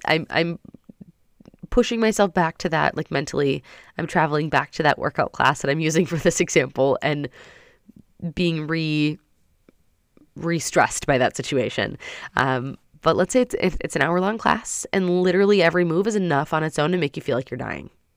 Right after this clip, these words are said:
Like, then they put it into a circuit <laughs> and tell you to do it four times with one minute on and fifteen seconds off.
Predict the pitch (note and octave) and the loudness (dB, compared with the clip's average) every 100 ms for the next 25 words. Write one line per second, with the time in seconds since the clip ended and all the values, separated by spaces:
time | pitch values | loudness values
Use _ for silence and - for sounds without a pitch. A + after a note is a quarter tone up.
0 | _ - C3 - - _ _ _ _ F#3 | _ -6 -6 -6 -16 _ _ _ _ 6
1 | F#3 G3+ C4 D4 D4 D#4 F4 F#4 - - | 6 6 4 4 2 2 0 2 0 -2
2 | _ _ _ _ - - A#3 - - - | _ _ _ _ -6 0 0 -2 -8 -14
3 | - - - - D#3+ D#3+ F#3 G3+ - G3+ | -12 -2 2 4 4 4 4 4 2 0
4 | C#4+ B3 E3 F#3+ G3+ - - _ - G3 | 2 4 4 2 -4 -8 -20 _ 0 2
5 | D#3+ E3 - - F3+ F#3 F#3+ F#3+ F3+ E3+ | 2 0 -8 -8 -2 2 4 2 4 2
6 | F3 E3+ D#3+ - E3+ D#3 A2+ C#3 B2+ A#2 | 2 0 -2 -4 -6 -4 -4 -6 -8 -10
7 | - - - | -12 -18 -20